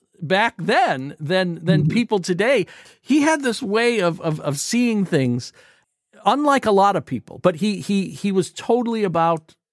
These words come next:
Speaker 1: Santa, totally about, um, just the, the, the holiday in general. And he had a great way, really great way of intertwining everything. Uh,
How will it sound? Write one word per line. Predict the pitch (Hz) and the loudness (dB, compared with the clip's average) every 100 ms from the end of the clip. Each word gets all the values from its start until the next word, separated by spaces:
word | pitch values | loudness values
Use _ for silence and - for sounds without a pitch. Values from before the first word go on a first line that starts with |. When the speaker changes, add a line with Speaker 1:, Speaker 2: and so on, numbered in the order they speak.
| _ | _
Speaker 1:
Santa, | - - 170 151 143 135 135 _ _ _ _ _ | -8 0 2 2 0 -2 -2 _ _ _ _ _
totally | - 190 185 175 160 | 0 2 4 4 4
about, | 151 143 139 131 - | 4 4 2 -2 -8
um, | 139 127 117 110 - _ _ _ - | -2 0 0 -4 -8 _ _ _ -4
just | 175 - - | -2 -2 -2
the, | 139 | -2
the, | 160 139 | 0 -2
the | 131 135 | -2 -2
holiday | - 160 165 147 135 | 2 4 4 2 0
in | 123 | 0
general. | 143 156 117 | 2 2 2
And | 127 | 2
he | 139 | 2
had | 139 | 0
a | |
great | 113 120 123 143 175 208 | -2 -2 0 4 4 2
way, | 127 113 104 120 - _ _ _ _ _ | -4 -4 -6 -12 -20 _ _ _ _ _
really | 139 143 160 202 233 226 175 151 | 2 4 4 4 4 4 2 2
great | 143 135 127 | 0 0 0
way | 123 110 107 - | -4 -6 -6 -4
of | 120 110 - - | -4 -4 -8 -2
intertwining | 156 - 139 - 143 135 135 117 | 0 0 -4 -2 0 2 0 -2
everything. | 110 110 104 - - 127 _ _ _ - | -2 -6 -8 -10 -16 -20 _ _ _ -8
Uh, | 113 104 | -6 -4